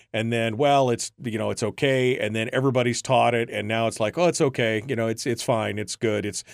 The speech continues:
now it's the way that it is." And when they're trying to teach kids this and confusing, kids are already confused as it is, right? They don't, they don't have the life experience to be able to sort this stuff out.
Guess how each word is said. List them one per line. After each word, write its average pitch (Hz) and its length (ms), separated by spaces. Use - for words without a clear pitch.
now 131 260
it's 127 140
the 120 120
way 113 200
that 110 140
it 101 80
is." 98 240
And 107 180
when 120 180
they're 127 140
trying 160 240
to 139 80
teach 139 320
kids 117 300
this 113 240
and 117 180
confusing, 190 480
kids 262 200
are 160 160
already 135 300
confused 104 500
as 92 160
it 90 80
is, 76 220
right? 113 160
They 143 100
don't, 147 200
they 165 140
don't 151 160
have 151 120
the 131 80
life 120 300
experience 101 480
to 104 80
be 104 80
able 98 160
to 90 40
sort 104 280
this 101 160
stuff 98 260
out. 98 320